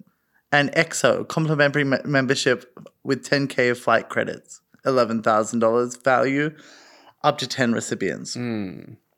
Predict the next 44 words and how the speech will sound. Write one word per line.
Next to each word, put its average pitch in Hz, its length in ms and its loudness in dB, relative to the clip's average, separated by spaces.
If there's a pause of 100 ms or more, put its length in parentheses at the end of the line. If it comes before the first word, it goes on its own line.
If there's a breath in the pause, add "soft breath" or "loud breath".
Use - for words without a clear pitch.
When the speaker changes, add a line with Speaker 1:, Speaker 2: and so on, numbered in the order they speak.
(140)
Speaker 1:
So - 160 4
we 139 80 0
can't 156 280 4
have 147 140 4
any 110 180 4
of 104 80 -2
that. 135 340 4 (140)
Speaker 2:
No. 143 180 -2 (640 soft breath)
Speaker 1:
Because, 123 580 2 (1040)
honey, 123 420 -2 (280)
although 147 240 6
it 151 100 4
is 240 140 2
tempting 151 320 0
to 131 100 -2
just 117 240 -2
transport 117 460 0
that 107 160 2
whole 113 320 0
lodge. 107 580 -2 (1040)
Speaker 2:
Ooh, 107 340 -8
a 98 40 -10
lodge. 104 760 -12
Speaker 1:
Yeah. 107 280 -4 (220)
Speaker 2:
Well, 160 80 -6
tell 190 140 -4
me 170 120 0
more 131 120 0
about 107 160 -4
the - 80 -16
seabird, 151 520 -8 (120)
but 120 100 -6
no, 113 160 -8
let's 110 200 -12
move 110 180 -4
on. - 120 -18 (300)
Speaker 1:
Oh, 139 320 -2
that's - 420 -6
where 143 80 0
you 135 140 -4
got 117 180 -2
your 123 120 -6
stupid - 560 -6
seabird 117 500 -2